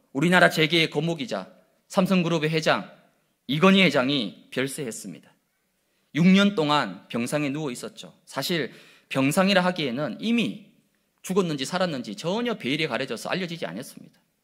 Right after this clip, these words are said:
그게 뭐 살아있는 거겠습니까? 근데 드디어 이제 공식적으로 이 사망이 선언됐습니다. 주식 재산만 약 십팔억 원이 넘습니다.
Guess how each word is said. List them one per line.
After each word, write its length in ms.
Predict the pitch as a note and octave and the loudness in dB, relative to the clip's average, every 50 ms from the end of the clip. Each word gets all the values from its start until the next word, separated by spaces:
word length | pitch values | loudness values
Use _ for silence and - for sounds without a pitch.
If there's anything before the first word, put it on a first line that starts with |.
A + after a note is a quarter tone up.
| _ _ _ | _ _ _
그게 180 | - - D3 D#3 | -8 -4 -2 -2
뭐 120 | D3+ C#3 | -2 -2
살아있는 400 | C3 - G#3+ G3 D3+ A#2 C3 E3 | -2 -2 -2 -2 -2 -2 -4 -4
거겠습니까? 600 | E3 C#3 G#2+ G2+ - - - - - _ _ _ _ _ _ _ _ _ _ _ _ _ _ _ _ _ _ _ _ _ _ _ _ _ _ _ _ _ _ _ _ _ _ | -4 -6 -8 -10 -12 -14 -16 -18 -20 _ _ _ _ _ _ _ _ _ _ _ _ _ _ _ _ _ _ _ _ _ _ _ _ _ _ _ _ _ _ _ _ _ _
근데 100 | - E3+ | -2 2
드디어 280 | E3 - F3+ D#3+ G#3+ G3 | 4 6 8 8 8 8
이제 100 | F3 E3+ | 8 6
공식적으로 1080 | - F#3+ A3+ B3+ C4+ C4+ - A3+ A3 - G#3 G3+ F3 D#3+ E3+ F3+ E3+ B2 - - - _ _ - - _ _ _ _ _ _ _ _ _ _ _ _ _ _ _ _ _ - | 4 4 4 4 4 2 0 -4 -4 -2 -4 -2 -2 -2 -2 0 0 -2 -4 -8 -20 _ _ -20 -20 _ _ _ _ _ _ _ _ _ _ _ _ _ _ _ _ _ -12
이 120 | B2 A#2+ | -10 -8
사망이 400 | A2+ - G3 F#3 F3+ F3+ F3 D3 | -2 0 2 2 2 2 0 -2
선언됐습니다. 760 | B2+ - E3+ D#3+ D#3 - G#2+ G2 - - - - - _ _ _ _ _ _ _ _ _ _ _ _ _ _ _ _ _ _ _ _ _ _ _ _ _ _ _ - | -4 -4 -4 -4 -4 -6 -8 -10 -12 -14 -16 -18 -18 _ _ _ _ _ _ _ _ _ _ _ _ _ _ _ _ _ _ _ _ _ _ _ _ _ _ _ -4
주식 300 | - A#3 A3+ - A3 - | 0 0 2 2 0 2
재산만 540 | - F#3 F3+ F3 C#3+ C3+ C3 A2+ G2+ - - A2+ | 0 0 2 2 2 2 0 0 -2 -4 -4 -4
약 120 | B2 - | -4 -4
십팔억 520 | - - - - - - G#3+ G3+ G3+ F#3+ F3 | -6 -10 -10 -12 -8 -4 -2 -2 0 -2 -2
원이 180 | D#3+ C#3 A2+ | -4 -6 -6
넘습니다. 560 | G2 F2+ F#2+ F2+ - - F2 F2+ - - _ | -8 -8 -12 -14 -16 -16 -18 -18 -20 -20 _